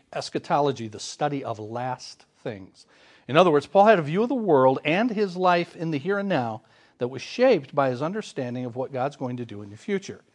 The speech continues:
So in these two lessons, we're gonna take a close look at the church's destiny. Why am I here? It's to reign, uh, participate in the reign of Christ Jesus.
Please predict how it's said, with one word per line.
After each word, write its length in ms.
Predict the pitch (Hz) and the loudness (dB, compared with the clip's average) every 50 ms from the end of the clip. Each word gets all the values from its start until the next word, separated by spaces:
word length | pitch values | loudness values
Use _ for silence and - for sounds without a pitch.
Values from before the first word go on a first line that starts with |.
| _ _ _ _ _ _ _ _ | _ _ _ _ _ _ _ _
So 160 | - - 131 | -8 -4 -2
in 60 | 135 | 0
these 160 | 156 208 220 - | 0 -2 -2 -2
two 160 | - 254 240 | -4 -2 6
lessons, 480 | 202 175 156 147 - - 156 180 - | 8 8 8 8 6 0 -8 -8 -8
we're 80 | - 143 | -8 -6
gonna 140 | 143 139 135 | -6 -6 -4
take 240 | - 160 135 - - | -4 -6 -6 -6 -8
a 40 | |
close 360 | - - 151 135 127 - - 151 | -8 -6 -4 -4 -4 -6 -6 -2
look 300 | 170 160 135 135 - - - 139 | 0 0 0 0 -4 -10 -8 -6
at 240 | 139 139 135 - | -6 -6 -6 -10
the 80 | 143 135 | -12 -14
church's 480 | - - 143 131 123 - 131 117 117 113 | -10 -8 -8 -8 -8 -8 -10 -12 -8 -4
destiny. 420 | 139 127 110 - - - 92 90 | -4 -4 -4 -6 -10 -18 -18 -16
Why 240 | 101 110 120 131 131 | -12 -8 -6 -6 -6
am 100 | 127 131 | -6 -6
I 100 | 120 113 | -8 -8
here? 380 | - 180 196 226 254 269 262 _ _ _ _ _ _ _ _ _ _ - | -6 -4 -2 0 0 -2 -4 _ _ _ _ _ _ _ _ _ _ -12
It's 180 | 120 - - - | -12 -12 -10 -8
to 100 | - 120 | -8 -8
reign, 580 | 107 113 143 143 151 156 165 165 170 170 165 - _ _ - | -4 -2 0 0 2 0 0 -2 -4 -6 -8 -12 _ _ -10
uh, 220 | 131 123 123 127 - - _ _ _ _ _ | -10 -8 -8 -10 -12 -16 _ _ _ _ _
participate 560 | 139 120 - - - - - - 165 156 151 | -12 -10 -10 -10 -12 -6 -2 0 0 0 0
in 80 | 156 143 | -2 -4
the 80 | 139 | -4
reign 340 | 131 131 135 135 135 135 127 | -4 -2 -2 -2 -2 -4 -4
of 80 | 117 - | -8 -10
Christ 380 | - - 127 123 117 - - | -10 -10 -8 -8 -10 -10 -10
Jesus. 440 | - 135 123 107 95 95 92 - | -8 -8 -8 -8 -10 -14 -18 -20